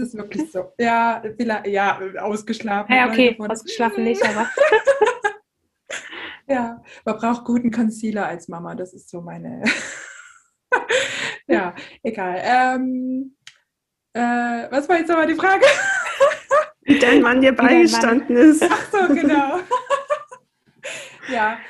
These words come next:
Speaker 1: ich konnte von Anfang an meine Termine mit ihm abklären. Das stimmt. Also wenn so irgendwas außerplanmäßig war, wenn, wenn was ist, äh, was nachmittags ist oder, ja, dann hab ich, sitzen wir nebeneinander, gucken die Termine an, hier, das, da, das.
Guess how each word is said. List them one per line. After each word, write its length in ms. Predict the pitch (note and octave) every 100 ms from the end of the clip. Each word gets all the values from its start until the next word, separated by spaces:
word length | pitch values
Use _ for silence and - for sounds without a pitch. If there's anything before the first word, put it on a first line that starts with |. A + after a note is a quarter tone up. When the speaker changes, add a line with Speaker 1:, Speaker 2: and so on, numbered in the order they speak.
| - _
Speaker 1:
ich 220 | - A#3+ -
konnte 260 | C4 D4+
von 160 | D4 A#3
Anfang 300 | A3+ C4+ A3
an 160 | A3+
meine 220 | A#3 A3+ B3
Termine 400 | C4 A3+ B3+ A3+
mit 140 | A3
ihm 120 | A3+
abklären. 580 | G#3+ - - E3+ E3+ F3+ -
Das 220 | G3+ -
stimmt. 460 | - A3+ G3+ F3+ -
Also 180 | F#3+
wenn 160 | G#3 G#3
so 80 | G#3+
irgendwas 400 | A3 A3+ A3 A3
außerplanmäßig 1000 | G#3 B3 C#4 B3+ A3+ A3 G#3+ A3 A3+ -
war, 240 | G3 G3
wenn, 180 | F#3+ F#3+
wenn 180 | F#3+ F#3+
was 200 | G3 G3
ist, 420 | - G3+ G3+ - -
äh, 200 | F#3 F3+
was 380 | F#3 F3+ - G3+
nachmittags 800 | G3+ G3+ A#3 A#3 G#3 G3 -
ist 320 | - F#3+ - E3+
oder, 520 | F3 F3 E3+ E3+ - _ -
ja, 260 | F3+ E3+ F3
dann 220 | F3+ F#3
hab 160 | G3
ich, 320 | F#3 F3+ - - -
sitzen 540 | - G#2+ - A3+ - A3
wir 80 |
nebeneinander, 520 | G3 G3+ G#3 G#3+ G#3+ G#3+
gucken 280 | A3 G#3+ G3
die 100 | F#3+
Termine 420 | G3+ G3 G3+ F3
an, 160 | F3+
hier, 180 | G3+ F#3+
das, 180 | F#3 F3+
da, 140 | F3+ F3
das. 260 | A#3 C4